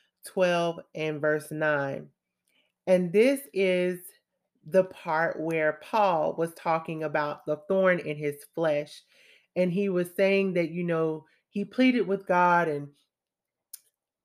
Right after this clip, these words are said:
God, he wanted God to remove the thorn from his flesh. And all of us have a thorn in our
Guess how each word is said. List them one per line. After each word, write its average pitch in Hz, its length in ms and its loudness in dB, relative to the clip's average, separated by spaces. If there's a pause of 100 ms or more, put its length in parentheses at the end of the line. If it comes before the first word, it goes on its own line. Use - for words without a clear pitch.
God, 190 200 0
he 208 160 -2
wanted 208 400 2
God 185 300 2
to 196 120 -4
remove 175 640 -2
the 160 120 -4
thorn 170 480 -4
from 160 200 -4
his 151 300 -8
flesh. 147 420 -4
And 156 140 -8
all 214 320 4
of 208 100 0
us 196 160 6
have 175 260 -2
a 160 200 -4
thorn 151 440 -2 (300)
in 180 220 -2
our 160 280 0